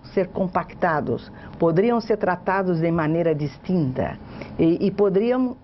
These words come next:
pod-, se podría también en estos libros eliminar estos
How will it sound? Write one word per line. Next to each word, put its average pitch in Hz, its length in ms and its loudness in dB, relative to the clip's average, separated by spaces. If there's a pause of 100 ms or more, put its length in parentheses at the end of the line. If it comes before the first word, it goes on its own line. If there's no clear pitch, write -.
(160)
pod-, 180 180 2
se 190 180 2
podría 220 480 0
también 170 400 2
en 135 260 0
estos 214 380 0
libros 214 520 0 (300)
eliminar 233 800 2
estos 214 380 -2